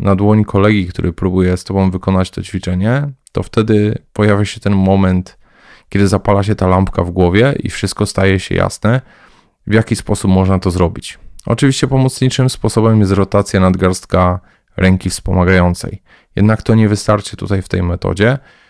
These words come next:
Tutaj trzeba jeszcze dołożyć tą, e, siłę przedramion, szczególnie dlatego, że będziemy jej używać aktywnie,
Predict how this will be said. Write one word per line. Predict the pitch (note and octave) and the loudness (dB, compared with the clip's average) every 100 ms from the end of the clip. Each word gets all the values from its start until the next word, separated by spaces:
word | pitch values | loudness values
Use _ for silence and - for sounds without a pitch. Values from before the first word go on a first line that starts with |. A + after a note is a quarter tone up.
| _ | _
Tutaj | - A#2 A#2 | -8 -2 -2
trzeba | G#2+ G#2+ G2+ | 0 0 2
jeszcze | G2 - G2+ | 0 -2 -2
dołożyć | F#2 G2 G2+ F#2+ F#2 - | 0 2 2 0 -6 -4
tą, | F#2 F#2 F#2 F#2 - _ _ _ _ - | 0 2 0 -4 -12 _ _ _ _ -10
e, | - - - | -2 -2 -2
siłę | - - A#2 G2+ | -4 2 4 2
przedramion, | - G2 F#2+ F2+ F#2 D3+ E3 - | 0 2 2 2 2 2 0 -4
szczególnie | - - G2 A#2+ A#2 A2 | -12 -6 0 2 4 2
dlatego, | G#2+ G2+ - A#2 B2 A#2 | 2 0 0 0 2 2
że | G#2 | 2
będziemy | G2+ G2 G#2 A2 | 2 2 2 2
jej | F#2+ | 2
używać | F#2 G2 G2+ F#2+ | 0 0 0 -2
aktywnie, | - - G2 G2+ B2+ | -6 -4 0 2 2